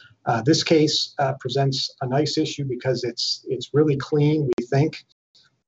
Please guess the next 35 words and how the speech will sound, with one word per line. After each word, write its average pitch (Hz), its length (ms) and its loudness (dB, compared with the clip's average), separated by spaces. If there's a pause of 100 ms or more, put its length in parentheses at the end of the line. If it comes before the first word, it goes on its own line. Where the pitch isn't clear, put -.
(160)
Uh, 117 140 -6
again, 131 320 4
we 120 80 4
didn't 131 180 2
get 135 120 2
into 131 120 2
the 117 60 -2
substance. 143 460 -2
We 120 80 -2
weren't 127 340 -4
telling 131 240 -2
Governor 127 260 -2
Beshear 123 480 0
he 117 120 0
was, - 340 -6 (360)
he 135 120 -4
was 113 200 -4
wrong, 127 500 2
that 123 140 -2
he 113 120 -2
was 110 160 -4
making, 117 500 -4 (140)
uh, 113 180 -4 (180)
improper 131 720 2 (140)
orders. 143 420 2
We 123 80 -2
just 131 220 0
said, 123 200 0
"Your, 123 280 0 (140)
your 123 340 -4 (100)
authority 135 460 4
has 113 140 -2
now 127 160 2
run 123 220 0
out. 135 280 0